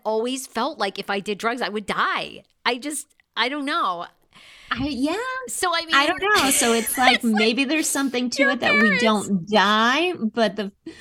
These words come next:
Speaker 2: so basically traumatizing your kids into safety is, like, the nugget.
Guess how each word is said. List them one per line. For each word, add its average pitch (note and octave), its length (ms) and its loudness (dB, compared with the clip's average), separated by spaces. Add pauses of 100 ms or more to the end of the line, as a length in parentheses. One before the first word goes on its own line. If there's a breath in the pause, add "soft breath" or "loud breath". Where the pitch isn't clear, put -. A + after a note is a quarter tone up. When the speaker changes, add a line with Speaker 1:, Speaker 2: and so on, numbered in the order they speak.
(220 loud breath)
Speaker 2:
so C#4+ 140 0
basically C#4 420 2
traumatizing A3 840 2
your F#3+ 140 2
kids F3+ 320 -4
into D#3+ 220 -4
safety - 560 -6 (460)
is, E3+ 240 0
like, D#3 260 0
the F#3 80 -4
nugget. C#3+ 500 -2